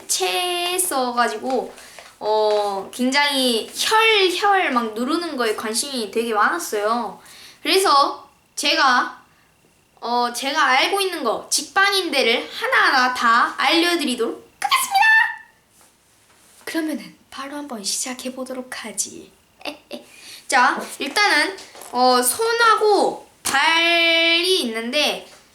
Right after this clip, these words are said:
일단은 제가 알고 있는 거는 제가 싹 다 알려드릴게요. 일단은 뭐, 한,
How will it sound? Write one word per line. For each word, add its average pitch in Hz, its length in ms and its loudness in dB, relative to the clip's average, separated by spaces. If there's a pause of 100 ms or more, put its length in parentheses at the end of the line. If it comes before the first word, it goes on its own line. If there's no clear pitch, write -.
(120)
일단은 285 480 -2
제가 269 340 0
알고 381 300 2
있는 320 300 -6
거는 254 420 -2
제가 214 240 0
싹 381 320 0
다 208 200 -4
알려드릴게요. 220 840 -4 (400)
일단은 302 640 0 (340)
뭐, 240 500 2
한, 302 300 -4